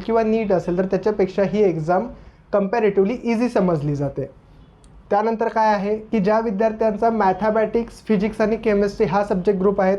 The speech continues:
तर त्या विद्यार्थ्यांसाठी सेपरेट एक्झाम घेतली जाईल व ज्या विद्यार्थ्यांचा फिजिक्स, केमिस्ट्री, बायोलॉजी आहे त्यांच्यासाठी सेपरेट एंट्रन्स एक्झाम ही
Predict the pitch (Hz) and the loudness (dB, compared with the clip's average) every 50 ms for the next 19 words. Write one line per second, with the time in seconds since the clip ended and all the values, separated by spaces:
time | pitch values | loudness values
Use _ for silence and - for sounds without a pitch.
0 | - 208 196 196 - - - - 214 214 208 208 190 180 208 208 202 - 208 208 | 0 -2 -2 -2 -8 -12 -4 0 0 0 2 0 0 -2 -2 -2 0 0 -2 -2
1 | 202 202 208 190 214 208 220 208 190 175 202 202 202 196 190 180 202 196 196 185 | 0 -2 0 0 0 2 2 0 0 2 2 2 2 2 2 2 0 2 2 2
2 | 190 185 - 202 202 202 196 202 220 254 - - - - - - - - - 202 | 0 0 0 0 2 2 2 0 0 -2 -4 -12 -18 -20 -20 -20 -14 -2 0 2
3 | 208 170 190 202 214 220 220 214 175 190 202 202 202 196 208 202 196 196 196 226 | 2 4 2 2 2 2 0 -2 0 2 2 2 2 0 0 0 0 2 0 0
4 | 220 220 220 208 196 240 226 - - - 226 220 220 214 - 226 202 202 196 196 | 0 2 2 2 2 2 -2 -4 -2 2 4 4 4 4 4 2 2 2 2 2
5 | 202 202 196 185 185 196 190 190 196 214 - 196 190 185 185 202 196 202 180 - | 2 2 0 2 2 2 2 2 0 0 0 2 2 2 2 0 0 0 0 0
6 | 214 214 214 185 170 - 185 190 185 185 180 180 175 160 180 190 185 185 180 151 | 0 0 0 -2 0 2 0 2 4 4 2 2 2 2 2 2 2 2 0 0
7 | 143 160 165 160 170 196 262 | 2 0 0 2 2 2 0